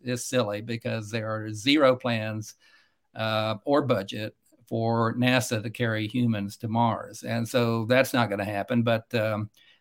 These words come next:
uh, I hate to, I hate to, I hate to belittle that idea because it's a great idea. And I think maybe somebody like Elon Musk might do it because it's his money.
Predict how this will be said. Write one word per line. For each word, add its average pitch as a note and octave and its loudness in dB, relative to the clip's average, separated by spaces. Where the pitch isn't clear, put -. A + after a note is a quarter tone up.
uh, G#2+ -2
I C3 6
hate D3+ 6
to, A#2 2
I B2+ 4
hate D#3+ 8
to, A2+ 2
I C3+ 6
hate G#3+ 4
to D3 2
belittle D3 6
that A#2+ 4
idea A2+ 2
because A#2+ 2
it's A#2 -6
a - -14
great C3 2
idea. A#2+ 4
And A#2 2
I C#3 4
think F#3+ 0
maybe C#3 4
somebody C3 4
like A#2 0
Elon B2 0
Musk D#3 -4
might A2 -4
do G#2+ -4
it B2+ -2
because A2+ -4
it's A2 -8
his D3 0
money. C3+ -2